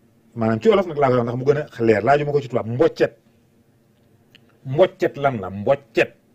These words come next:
Wolof day wax mboccet. Da koo mboccet, ma yokkal la ci loolu sax. Eh, da koo mboccet. Xanaa war ngaa xam kon lan mooy mboccet. Ya, da koo mboccet.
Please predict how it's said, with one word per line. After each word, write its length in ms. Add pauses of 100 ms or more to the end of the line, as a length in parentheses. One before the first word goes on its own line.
(140)
Wolof 180
day 100
wax 120
mboccet. 440 (1000)
Da 100
koo 240
mboccet, 440
ma 120
yokkal 260
la 80
ci 80
loolu 160
sax. 120 (400)
Eh, 320
da 100
koo 160
mboccet. 420 (1000)
Xanaa 200
war 100
ngaa 120
xam 140
kon 140
lan 120
mooy 160
mboccet. 340
Ya, 200 (840)
da 80
koo 160
mboccet. 480